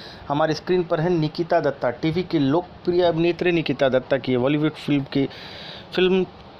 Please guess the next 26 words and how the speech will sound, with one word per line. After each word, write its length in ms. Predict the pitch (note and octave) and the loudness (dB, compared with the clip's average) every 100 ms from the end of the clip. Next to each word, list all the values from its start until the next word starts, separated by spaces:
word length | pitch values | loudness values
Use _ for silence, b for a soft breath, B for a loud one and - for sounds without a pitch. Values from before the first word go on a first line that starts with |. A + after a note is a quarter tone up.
| - | -4
तीसरी 340 | D#3+ D#3+ F#3+ G#3 | 0 2 2 4
है। 160 | A3 A#3+ - | 2 2 0
कबीर 180 | D#3 | 0
सिंह 240 | D#3 E3 E3 | 2 2 4
में 80 | D#3+ | 4
इन्होंने, 320 | D#3 D#3+ D#3 - - - | 2 2 0 -6 -6 0
इन्होंने 480 | C#3+ D3 D#3 D3+ | 2 4 4 2
जिया 240 | D3 C#3 D#3+ | 2 2 2
शर्मा 340 | D#3 C#3 D3 | 2 2 2
का 120 | C#3 | 2
भूमिका 440 | B2+ A#2+ C3 D3 F#3 | 2 2 2 2 2
निभाया। 360 | F3 F3 F#3 | 4 4 4
इस 180 | G3 E3 | 4 2
फिल्म 240 | - E3 D#3+ | 0 0 2
के 120 | D#3 | 2
लिए 100 | D3+ | 2
इन्होंने 280 | D3 D#3 D3+ - - | 2 2 -2 -6 -4
चालीस 680 | - C#3+ E3+ F#3+ G3+ F#3+ C3+ | 0 2 2 2 2 -2 0
लाख 720 | A#2+ A#2+ C3 E3+ G3 F#3+ D#3 | 0 2 2 2 0 -2 -4
रुपए 320 | D3+ D#3 D#3 - | 0 0 -2 -4
की 140 | F3 F#3 - - - - | -4 -4 -6 -18 -12 -4
फीस 420 | E3+ G3 G3 - B B B D3+ | -2 -2 -4 -10 B B B 0
ली 180 | E3+ | 2
है। 260 | D3+ C#3+ B2 | 2 0 0
जी 140 | D3+ | 0
हाँ, 240 | D3+ D3 | 2 0